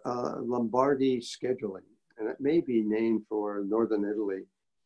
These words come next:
but where they take healthcare workers and have them work for a week and then stay off for two weeks. And that's the outside incubation period.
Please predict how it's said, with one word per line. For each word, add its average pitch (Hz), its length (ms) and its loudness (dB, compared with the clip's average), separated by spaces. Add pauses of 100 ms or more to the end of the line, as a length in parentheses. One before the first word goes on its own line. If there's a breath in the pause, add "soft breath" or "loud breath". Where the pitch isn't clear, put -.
(380)
but 143 180 6
where 139 160 8
they 139 160 6
take 143 320 0
healthcare 147 460 2
workers 113 500 0
and 113 100 -2
have 127 160 -4
them 113 140 2
work 123 260 2
for 110 100 0
a 101 60 2
week 110 320 2 (960)
and 120 140 2
then 139 120 8
stay 131 300 4
off 131 240 6
for 110 100 -4
two 120 260 -2
weeks. - 440 -10 (840)
And 123 120 -2
that's 151 320 2
the 120 220 0
outside 131 760 0
incubation 123 640 -4
period. 87 400 -6